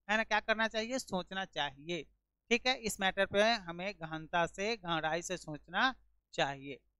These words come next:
चलिए, चौवालीस का, चौवालीस का answer बताइए, फ़ोर्टी फ़ोर। फ़ोर्टी फ़ोर है, choose the correct meaning to read between the lines।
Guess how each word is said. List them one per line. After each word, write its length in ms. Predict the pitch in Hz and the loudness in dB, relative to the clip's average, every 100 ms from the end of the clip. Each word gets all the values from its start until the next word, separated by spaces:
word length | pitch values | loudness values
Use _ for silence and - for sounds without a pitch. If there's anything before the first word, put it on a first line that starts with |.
| _ - | _ 0
चलिए, 280 | 190 143 - - | 0 0 -6 4
चौवालीस 460 | 165 160 180 - | 6 6 2 -4
का, 280 | - 156 156 - _ _ _ _ _ _ _ _ _ _ _ _ _ _ _ _ _ - | 2 2 0 -10 _ _ _ _ _ _ _ _ _ _ _ _ _ _ _ _ _ 8
चौवालीस 280 | 208 208 208 | 10 10 4
का 100 | 190 | 0
answer 200 | 175 160 | -2 -4
बताइए, 340 | 143 113 - - | -8 -10 -16 -8
फ़ोर्टी 200 | 165 170 | -6 -4
फ़ोर। 220 | 170 143 - _ _ _ _ - | 0 0 0 _ _ _ _ 4
फ़ोर्टी 160 | 196 | 4
फ़ोर 260 | 214 233 247 | 8 10 10
है, 320 | 247 254 262 - - _ - | 10 6 6 0 -20 _ 10
choose 240 | 277 269 | 10 12
the 100 | 269 | 6
correct 340 | - 240 247 | 6 4 2
meaning 340 | 220 214 196 - - | 0 2 2 -4 6
to 100 | 214 | 8
read 280 | 214 262 240 | 10 8 8
between 340 | 220 214 208 202 | 4 4 0 2
the 100 | 196 | 4
lines। 300 | 175 156 | 4 4